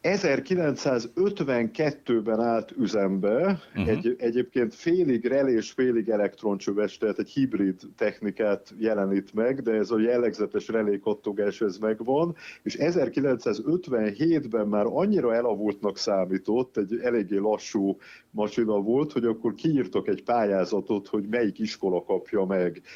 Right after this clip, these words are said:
Speaker 1: És valamelyik iskola megnyerte, átnevezték Vicsnek,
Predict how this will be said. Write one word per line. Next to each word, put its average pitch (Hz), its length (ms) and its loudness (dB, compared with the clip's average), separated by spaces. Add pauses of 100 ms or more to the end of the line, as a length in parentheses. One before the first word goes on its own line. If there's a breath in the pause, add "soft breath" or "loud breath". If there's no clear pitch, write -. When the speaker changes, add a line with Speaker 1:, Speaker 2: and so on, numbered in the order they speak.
(140 loud breath)
Speaker 1:
És 113 140 -8
valamelyik 110 500 0
iskola 101 560 2
megnyerte, 117 640 0
átnevezték 104 920 0
Vicsnek, 113 760 -2